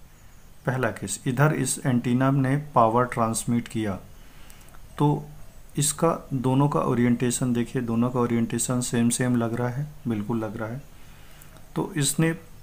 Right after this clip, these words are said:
पावर ट्रांसमिट करी, इसने पावर रिसीव किया और ये जो पावर मीटर है मुझे बताया कि इसकी वैल्यू आ रही है माइनस एटीन डीबीएम आ रही है। अच्छा, फिर इस एंटीना का ओरिएंटेशन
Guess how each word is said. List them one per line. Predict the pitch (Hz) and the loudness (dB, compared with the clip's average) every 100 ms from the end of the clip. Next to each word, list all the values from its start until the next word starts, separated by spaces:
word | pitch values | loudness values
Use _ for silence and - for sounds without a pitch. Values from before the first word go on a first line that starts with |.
| - | 2
पावर | 120 120 135 | 4 6 4
ट्रांसमिट | 135 120 117 127 123 | 2 2 2 0 -2
करी, | - 127 | -2 0
इसने | 139 135 - 131 | 0 0 0 0
पावर | - 117 113 123 | 4 4 6 4
रिसीव | 113 110 - 120 - | 2 0 0 -2 -2
किया | 127 139 | 0 0
और | 147 127 120 | 2 2 2
ये | 113 127 | 2 2
जो | 135 131 | 2 0
पावर | 135 117 117 135 | 4 6 8 6
मीटर | 123 117 123 127 | 6 4 2 0
है | 127 | 0
मुझे | 120 117 131 | 2 2 2
बताया | 123 117 117 113 139 147 - - - - - - - - | 0 0 2 2 2 -2 -10 -14 -14 -16 -16 -18 -18 -2
कि | 143 - - | 0 0 0
इसकी | 131 - 156 | 0 2 2
वैल्यू | 139 123 123 127 | 4 6 6 6
आ | 120 | 6
रही | 120 123 123 | 6 4 4
है | 135 151 | 4 4
माइनस | 123 113 117 120 135 139 139 | 6 8 8 6 4 2 0
एटीन | 113 - - 127 127 | -2 -2 0 2 2
डीबीएम | 113 113 110 120 120 127 110 | 2 2 4 2 2 2 2
आ | 101 | 0
रही | 98 98 | -2 -4
है। | 95 95 - - - - - - - - - | -4 -8 -12 -18 -18 -18 -18 -16 -16 -16 -6
अच्छा, | 127 - 113 98 - - - - - - - | -4 -2 -4 -8 -12 -16 -18 -16 -18 -18 -4
फिर | - 160 175 - - - - | 4 6 4 -4 -16 -18 -2
इस | 156 - | 0 4
एंटीना | 139 123 131 139 | 2 4 4 4
का | 147 156 | 4 0
ओरिएंटेशन | 135 120 123 120 120 - 143 | 2 4 4 4 2 2 0